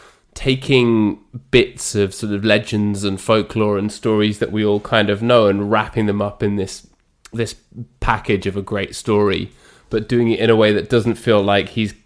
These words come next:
just borrowing stuff or arbitrarily taking elements, which is often what that kind of thing feels like.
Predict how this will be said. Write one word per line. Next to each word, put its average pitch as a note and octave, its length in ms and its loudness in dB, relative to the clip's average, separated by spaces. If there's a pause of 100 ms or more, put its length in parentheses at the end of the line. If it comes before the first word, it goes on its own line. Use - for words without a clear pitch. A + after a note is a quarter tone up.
just - 240 -6
borrowing G#2 380 6
stuff - 300 -8
or F#2+ 120 -2
arbitrarily G2+ 600 -4
taking G2+ 360 -6
elements, G2 420 -6
which F2+ 160 -10
is G#2 140 -4
often G2 300 -4
what G2+ 120 -4
that A2+ 180 -8
kind A2 160 -4
of G2+ 60 -6
thing A2+ 160 -4
feels B2+ 260 -2
like. F3 280 -2